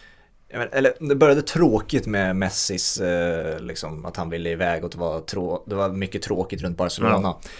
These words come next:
Speaker 2: det
Speaker 1: Men
Speaker 2: var
Speaker 1: sen
Speaker 2: ju
Speaker 1: så,
Speaker 2: kris.
Speaker 1: ja, och sen, men det livades upp med att, ehm,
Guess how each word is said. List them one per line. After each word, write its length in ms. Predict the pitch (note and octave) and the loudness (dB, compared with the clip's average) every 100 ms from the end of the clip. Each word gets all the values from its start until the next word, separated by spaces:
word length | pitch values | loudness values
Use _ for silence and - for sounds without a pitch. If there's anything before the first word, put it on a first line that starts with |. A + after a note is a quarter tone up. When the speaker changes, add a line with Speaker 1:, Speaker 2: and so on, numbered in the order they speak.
| - | -4
Speaker 2:
det 20 | |
Speaker 1:
Men 80 | A2+ | 0
Speaker 2:
var 60 | |
Speaker 1:
sen 100 | G2+ | 2
Speaker 2:
ju 40 | F#2+ | 4
Speaker 1:
så, 120 | B2+ | 2
Speaker 2:
kris. 340 | A2+ G#2+ - B2 | 2 -2 -4 0
Speaker 1:
ja, 180 | A#2 G#2 | 2 4
och 80 | |
sen, 120 | G2+ B2 - | 0 -4 -2
men 160 | C3 - | 0 0
det 140 | B2+ B2+ | 2 6
livades 500 | C3+ C3 C3 B2+ E3 | 6 8 6 6 4
upp 260 | D3 - | 0 -2
med 380 | G#2 F#2+ F#2 F2+ | -2 2 2 2
att, 280 | F2 - - | -2 -4 2
ehm, 680 | F2+ F2+ F2+ F2 F2 F2 | 4 4 2 0 -2 -6